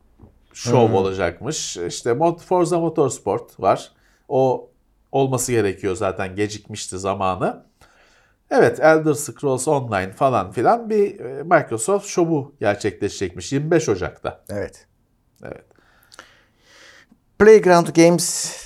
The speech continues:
Speaker 2: takımından ayrılan isimler kendi stüdyolarını açıyor.
Speaker 1: Evet, Maverick Games mi ne diye kendi stüdyolarını açacaklarmış. Bu Playground Games dediğin Forza Horizon.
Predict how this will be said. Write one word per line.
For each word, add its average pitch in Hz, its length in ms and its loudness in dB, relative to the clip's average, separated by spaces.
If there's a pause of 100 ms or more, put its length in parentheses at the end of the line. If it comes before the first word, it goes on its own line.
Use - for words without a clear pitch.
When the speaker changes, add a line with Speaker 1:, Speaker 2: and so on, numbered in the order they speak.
(140)
Speaker 2:
takımından 127 960 2
ayrılan 107 560 2
isimler 151 520 2
kendi 110 300 -4
stüdyolarını 98 480 -4
açıyor. - 500 -8
Speaker 1:
Evet, 131 280 2
Maverick 131 680 -4
Games 147 300 -8
mi 131 180 -6
ne 107 140 -4
diye 143 220 -2
kendi 127 380 -6
stüdyolarını 92 800 -4 (100)
açacaklarmış. 98 920 -6
Bu 156 320 0 (200)
Playground 151 600 0
Games 139 360 -6
dediğin 170 440 -2 (320)
Forza 180 540 2
Horizon. 165 500 4